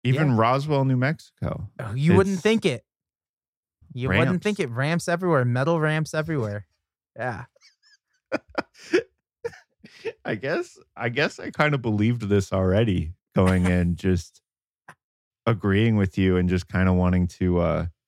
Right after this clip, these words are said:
Speaker 1: have a confirmation bias.
Speaker 2: Yeah.
Speaker 1: Just <laughs> a little echo chamber about
Speaker 2: Yeah.
Speaker 1: ramps.
Speaker 2: That's what I'm, you know, this is, this is, uh, on a local level in Santa Barbara and then, uh, on a global level.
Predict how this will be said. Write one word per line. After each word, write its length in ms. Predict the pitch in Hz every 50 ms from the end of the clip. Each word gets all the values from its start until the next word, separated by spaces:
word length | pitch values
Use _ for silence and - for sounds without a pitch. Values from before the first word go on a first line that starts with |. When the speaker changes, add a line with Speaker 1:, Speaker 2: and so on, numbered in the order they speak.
| _ _ -
Speaker 1:
have 160 | 98 92 80
a 40 | 85
confirmation 800 | - - - 95 95 - - 92 87 85 90 101 - - 107 95
bias. 600 | 82 82 73 76 76 67 71 85 90 - - - _ _ -
Speaker 2:
Yeah. 200 | 127 127 - 156 - _ _ _
Speaker 1:
Just 280 | - 98 87 - - -
<laughs> 20 | -
a 680 | 190 - 139 - - - - - - - - - 170
little 240 | 135 117 117 110 - -
echo 300 | 92 113 - - 120 110
chamber 480 | 95 - 104 95 95 95 92 92 90 90
about 260 | 87 92 85 82 71
Speaker 2:
Yeah. 60 | 76
Speaker 1:
ramps. 640 | 85 90 104 101 90 - - - - - - - _ _ _ -
Speaker 2:
That's 220 | - 131 127 123 -
what 60 | 160
I'm, 100 | 170 170 - 151
you 60 | 127 123
know, 240 | 131 139 156 170 175
this 200 | 147 151 131 -
is, 240 | 180 170 156 143 -
this 280 | 117 139 156 139 - 170
is, 180 | 165 156 151 165
uh, 400 | 160 160 156 156 156 156 156 143 - _ _ _ _ _ _ _ _ _ _ _ _ _ _
on 140 | 147 151 151
a 60 | 143
local 360 | 135 135 143 156 - - 190 175
level 380 | 175 175 175 170 190 196 202 - 156
in 100 | 147 135
Santa 260 | - 151 143 143 143
Barbara 340 | 127 143 143 151 156 175 165
and 80 | 151 143
then, 200 | 139 139 139 - -
uh, 680 | 135 135 139 147 147 156 156 160 165 175 185 196 202 156
on 80 | 143 151
a 140 | 156 170 160
global 640 | 147 156 156 170 202 254 277 240 190 135 104 92
level. 320 | - 95 - - - -